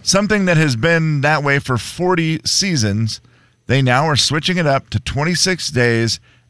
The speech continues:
and they say they are making the game way more dangerous and fast-paced. Now, hopefully that doesn't mean a shorter season on T V.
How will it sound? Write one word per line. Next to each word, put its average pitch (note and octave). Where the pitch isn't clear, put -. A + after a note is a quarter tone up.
and G#2+
they C3
say A#2
they A2+
are A2+
making A#2+
the C3
game G2
way C3+
more A#2
dangerous E3+
and C3+
fast-paced. -
Now, D3+
hopefully A3
that F#3
doesn't D3+
mean D3+
a C3+
shorter C#3+
season C3
on G2+
T C3
V. F#2+